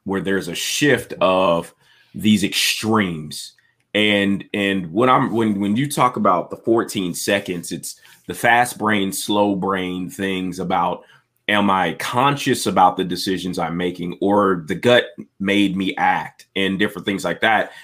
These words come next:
And what's creeping in is this little thing around bias, uh, particularly when you talk about personal and business decisions, right? And these being, and there being very, very huge extremes that we're all navigating these days. Um,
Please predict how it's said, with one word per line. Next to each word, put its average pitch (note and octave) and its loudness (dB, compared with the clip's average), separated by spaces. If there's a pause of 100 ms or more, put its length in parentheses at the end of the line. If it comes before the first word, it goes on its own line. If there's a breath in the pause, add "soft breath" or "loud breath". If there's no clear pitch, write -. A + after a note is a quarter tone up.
(120)
And G#2 2
what's G#2 2
creeping E3 0
in A2 2
is F#2+ -2
this G2 -4
little C#3+ 2
thing A2 0
around F#2 -2
bias, - -6 (560)
uh, G#2 2
particularly D3 2
when A2+ 4
you A#2 2
talk G#2+ 0
about F2+ -2 (560)
personal A#2 0
and G2 -4
business F#2 -4
decisions, - -12 (480)
right? A#2+ 2
And G#2 0
these A2+ -2
being, A#2 2
and G#2 0
there A2+ 2
being G2 -2
very, A#2+ 2
very G#2+ 0
huge A2 -2
extremes G#2 -4
that F2 -4
we're G#2 0
all G2+ 2
navigating F#2 -4
these F2 -8
days. F2 -6 (380 loud breath)
Um, G#2+ 4